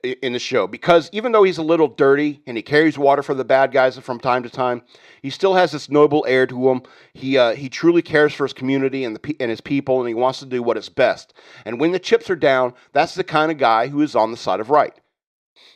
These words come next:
He's a great character, Officer Matthias. I really love that character. But he's not as great a character as Henry Standing Bear, played by young gun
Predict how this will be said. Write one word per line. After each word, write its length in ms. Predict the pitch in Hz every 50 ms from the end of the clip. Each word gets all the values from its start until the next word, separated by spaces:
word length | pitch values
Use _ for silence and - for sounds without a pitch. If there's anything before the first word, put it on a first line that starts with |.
| _ _
He's 140 | 120 131 123
a 60 | 127
great 320 | - 131 151 147 143 -
character, 400 | - 135 120 104 95 90 - 104
Officer 320 | 104 113 110 - - - 107
Matthias. 440 | 98 95 - 101 92 76 76 - 104
I 40 |
really 300 | 95 98 104 110 104 104
love 180 | 101 98 92 82
that 160 | 90 82 -
character. 320 | - 80 64 - _ _ _ _ _ _ _ _ _ _ _ _ _ _ _ _ _ _ _ _ _ _ _ -
But 320 | 220 233 208 - - _ _
he's 240 | _ 147 190 196 165
not 240 | 180 196 196 208 208
as 80 | 196 -
great 240 | - 170 165 160
a 40 | 160
character 600 | - - 143 135 127 120 113 - 131 123 120 - -
as 360 | 127 131 135 139 139 - - _ _
Henry 320 | 139 143 135 135 135 131
Standing 420 | - - 147 143 143 135 131 117 95
Bear, 200 | 90 80 76 -
played 300 | - - 147 165 170 170
by 120 | 165 156
young 260 | 143 139 131 135 131
gun 380 | 123 127 123 120 113 117 123